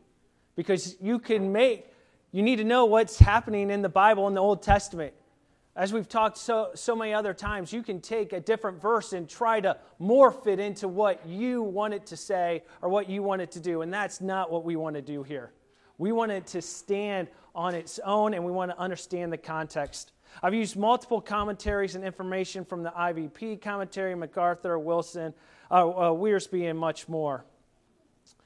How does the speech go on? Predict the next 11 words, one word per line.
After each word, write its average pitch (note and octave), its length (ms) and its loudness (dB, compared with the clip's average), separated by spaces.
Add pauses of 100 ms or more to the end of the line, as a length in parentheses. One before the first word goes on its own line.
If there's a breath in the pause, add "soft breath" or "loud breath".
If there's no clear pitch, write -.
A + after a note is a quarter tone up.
(220 soft breath)
First C4+ 280 4
Thessalonians A3 920 0
is F3+ 400 -2
listed, G#3+ 360 0
and F#3+ 100 0
as F3+ 180 -4
it - 120 -8
starts A3 420 2
off G3+ 260 4
to, F#3+ 220 0
is G#3 360 2